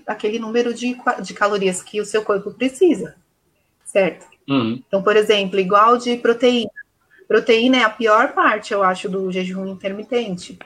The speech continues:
Speaker 1: pra você conseguir, é, digerir, pra você conseguir comer tanta proteína, tudo junto, sabe? Então, o jejum intermitente, eu, eu não,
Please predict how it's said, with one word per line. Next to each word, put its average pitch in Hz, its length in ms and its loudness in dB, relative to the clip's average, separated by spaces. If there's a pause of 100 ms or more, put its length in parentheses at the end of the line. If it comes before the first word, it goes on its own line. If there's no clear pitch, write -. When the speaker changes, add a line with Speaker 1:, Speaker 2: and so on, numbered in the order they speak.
(260)
Speaker 1:
pra 185 140 0
você 180 260 -4
conseguir, 185 680 -6
é, 156 640 -6 (800)
digerir, 202 720 2
pra 214 100 0
você 196 220 -8
conseguir 190 880 -4 (180)
comer 214 540 2
tanta 240 260 -2
proteína, 220 840 0
tudo 208 280 -8
junto, 196 720 -8 (220)
sabe? 175 460 -2 (840)
Então, 233 500 2
o 180 80 -2
jejum 202 320 -4
intermitente, 220 720 -6
eu, 226 340 0
eu 208 140 0
não, 226 440 -8